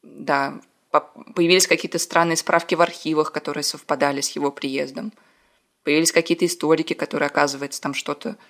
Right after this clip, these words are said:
им занимались, потому что им был интересен вот этот анимационный клэш.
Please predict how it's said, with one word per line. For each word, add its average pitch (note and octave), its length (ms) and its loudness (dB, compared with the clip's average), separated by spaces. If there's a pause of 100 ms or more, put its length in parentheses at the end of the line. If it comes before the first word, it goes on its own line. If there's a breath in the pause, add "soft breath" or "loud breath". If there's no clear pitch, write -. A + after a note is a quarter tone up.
(800 soft breath)
им D#3 160 -6
занимались, D3+ 480 2
потому C#3 280 -4
что - 160 -8
им C#3 80 -6
был C#3 140 -2
интересен C#3+ 480 0
вот C#3 60 -6
этот - 300 -12
анимационный C#3+ 540 -2
клэш. C#3 420 -6